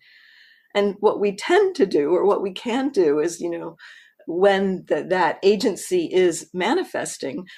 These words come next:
we tend to attribute a sense of self to that agency. The choice to eat, you know, the cho-, we, hunger arises. There's a choice to eat. And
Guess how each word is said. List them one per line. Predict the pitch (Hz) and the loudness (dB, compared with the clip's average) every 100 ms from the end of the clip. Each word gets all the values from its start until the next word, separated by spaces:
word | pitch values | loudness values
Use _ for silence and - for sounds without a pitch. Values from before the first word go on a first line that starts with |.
| - | -4
we | 240 | -2
tend | 240 - 254 240 | -2 0 0 2
to | 226 | 0
attribute | - 233 - 269 240 220 185 | 0 -2 -4 -4 -2 0 0
a | 196 | -2
sense | - 185 185 | -4 -4 -6
of | 190 | -8
self | - 160 160 | -6 -8 -6
to | 156 156 | -8 -6
that | 170 170 | -8 -8
agency. | 214 226 - 160 - - - - _ _ _ _ _ _ _ _ _ _ _ _ _ _ _ - | -10 -10 -12 -16 -18 -18 -20 -20 _ _ _ _ _ _ _ _ _ _ _ _ _ _ _ -10
The | 180 185 | -6 -4
choice | - 175 165 185 - | -2 2 2 0 -4
to | - 175 175 165 | -2 0 2 2
eat, | 247 285 - - - _ | 2 0 0 -10 -16 _
you | 180 | -8
know, | 151 | -6
the | 160 160 | -4 -4
cho-, | - - | -6 -6
we, | 151 123 - | -8 -10 -12
hunger | - 175 185 202 | -8 -4 2 2
arises. | 202 208 294 349 208 147 - - _ _ _ _ _ - | 4 4 2 0 -4 -8 -10 -20 _ _ _ _ _ -4
There's | 170 170 170 | -2 0 -2
a | |
choice | 165 - 139 156 - | -6 -4 -4 -4 -8
to | - | -4
eat. | 294 - - - _ _ _ _ - | -4 -4 -8 -18 _ _ _ _ -6
And | 160 165 160 151 | -4 -2 -4 -8